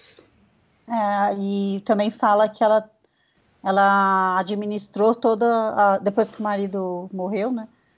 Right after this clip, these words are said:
Ela administrou sozinha a fortuna, então ela não se casou de novo, o que geralmente não acontecia também, né?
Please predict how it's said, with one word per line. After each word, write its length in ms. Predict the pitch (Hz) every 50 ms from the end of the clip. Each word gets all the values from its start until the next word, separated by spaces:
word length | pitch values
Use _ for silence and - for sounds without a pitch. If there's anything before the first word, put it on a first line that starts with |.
| _ -
Ela 140 | - 190 202
administrou 560 | 202 196 208 208 208 208 208 202 - 202 208
sozinha 680 | 202 202 - 220 226 226 208 214 220 220 214 208 208 208
a 100 | 202 202
fortuna, 500 | 202 - 214 220 _ - 214 190 185 185
então 200 | 185 - - 185
ela 120 | 180 185
não 160 | 185 190 196 190
se 160 | - - 202
casou 420 | - - 196 180 175 190 190 185
de 160 | 180 196 185
novo, 560 | 190 185 180 185 190 202 214 233 254 269 269 - - _ _ _ _ _ _ _ - - - -
o 100 | - 196
que 680 | 196 202 - - 208 202 202 202 196 196 190 185 180 175
geralmente 680 | 180 220 220 226 214 208 208 202 202 208 208 - -
não 140 | 220 208 208
acontecia 640 | 208 208 233 220 - 220 208 202 - 233 220 214
também, 340 | 202 233 208 196 202 220 277
né? 400 | 302 294 269 254 220 202 190 -